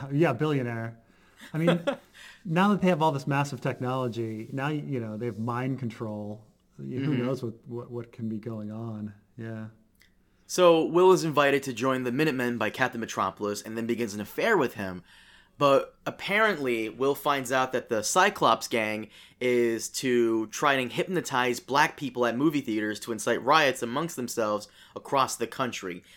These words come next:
Speaker 2: And the Minutemen won't help.
Speaker 1: Right.
Speaker 2: And I messaged you this, and I was watching the
Speaker 1: Yeah.
Speaker 2: episode. I'm like, "So Captain Metropolis thinks that Moloch has a solar ray, but the whole, <laughs> but the whole mind control thing is ridiculous to him." And then I realized,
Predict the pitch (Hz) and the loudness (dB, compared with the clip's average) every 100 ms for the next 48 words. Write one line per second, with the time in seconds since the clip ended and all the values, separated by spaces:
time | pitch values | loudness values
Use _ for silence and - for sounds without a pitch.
0 | - 120 135 160 143 127 123 117 123 113 | -10 -4 2 2 2 -2 -2 -2 -2 -2
1 | 87 - 123 104 143 175 185 202 233 185 | -2 -10 -10 -2 4 6 6 4 4 0
2 | 127 135 123 117 110 123 113 127 147 147 | 0 2 4 2 2 0 2 4 4 2
3 | 131 117 127 113 127 120 120 120 135 - | -2 2 0 0 -2 0 2 0 0 4
4 | 185 160 156 - - - - 233 247 226 | 8 8 6 0 -20 -20 2 4 4 2
5 | 185 202 196 180 156 - 170 160 - 139 | 2 2 4 4 2 4 2 2 2 4
6 | 123 - _ - 123 156 202 156 120 120 | 4 0 _ -12 4 8 8 8 8 6
7 | 117 - 143 131 131 113 - - 202 220 | 2 2 2 4 2 2 0 2 6 8
8 | 165 123 113 104 98 92 - _ _ 123 | 8 6 4 4 2 0 -4 _ _ 2
9 | 151 156 165 185 202 185 - - - - | 4 6 6 8 8 6 0 -10 -20 -20
10 | - - 190 190 175 196 196 185 151 185 | -2 4 6 8 8 8 8 6 6 6
11 | 214 202 - 156 135 143 135 120 101 113 | 6 4 6 4 6 4 4 2 2 8
12 | 220 180 123 110 - 117 185 107 190 190 | 8 8 4 4 2 6 6 8 8 10
13 | 185 180 254 190 143 139 135 | 10 12 10 12 10 8 2